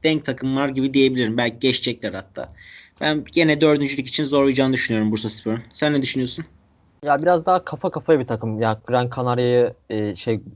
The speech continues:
Speaker 2: kafa kafaya bir grup. Gran Canaria'yı ayrı tutarsak orayı li-,
Speaker 1: Hı hı.
Speaker 2: o, onları liderlik için ben avantajlı görüyorum. Onun dışında yani Bursa ikinci olsa da şaşırmam ben açıkçası. Sonuncu bitirse de şaşırmam bu grubu.
Speaker 1: Aynen, aynen
Speaker 2: Çünkü
Speaker 1: öyle.
Speaker 2: güç dengeleri çok yakın.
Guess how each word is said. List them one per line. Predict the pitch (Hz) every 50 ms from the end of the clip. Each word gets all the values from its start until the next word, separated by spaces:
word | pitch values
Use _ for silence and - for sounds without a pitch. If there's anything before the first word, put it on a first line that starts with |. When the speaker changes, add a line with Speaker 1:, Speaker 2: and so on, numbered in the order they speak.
| _ -
Speaker 2:
kafa | - 127 - 151
kafaya | - 127 - 139 131 123 107
bir | 95
grup. | 110 101 104 -
Gran | 107 113 113 113 - 123
Canaria'yı | 117 117 113 113 117 110 104
ayrı | 110 110 110 107
tutarsak | - _ - 110 98 - - 107 -
orayı | - 107 107 107 107
li-, | 101 107 113 110
Speaker 1:
Hı | 131
hı. | 117 - - 135 135 -
Speaker 2:
o, | 123 117 95
onları | 113 117 117 117 113 113 110
liderlik | 117 113 113 117 110 110 113 117
için | - - 113 107 101 _ -
ben | 110 107 107 104 107 104 104 _ _ -
avantajlı | 110 113 113 113 107 110 117 104 104 113 110
görüyorum. | 107 95 95 110 139 165 156 _ _ _ _ _ _ _ -
Onun | - 143 160 156 135
dışında | 117 - 135 135 147
yani | 151 143 131 127 123 123
Bursa | 143 139 - - 156 147 135 - _ _ _ _ _ -
ikinci | - - - - 160 151 147 170
olsa | 165 160 160 - 160
da | 147 120
şaşırmam | - 117 107 113 113 110 107 107
ben | 107
açıkçası. | 107 107 - - - 127 123 -
Sonuncu | - - 147 139 139 131 127
bitirse | 120 123 - - - 131
de | 113 110
şaşırmam | - 110 104 - 113 107 104 101 104 92
bu | 90
grubu. | 104 107 127 170 185 180 _ _ _ - -
Speaker 1:
Aynen, | 135 143 143 135 127 123
aynen | 135 156 175 151 135
Speaker 2:
Çünkü | 135 131 -
Speaker 1:
öyle. | 110 107 107 - _ -
Speaker 2:
güç | 156 - - -
dengeleri | 165 151 147 147 156 147 151 147 135
çok | - 165 156 - -
yakın. | 110 110 - 160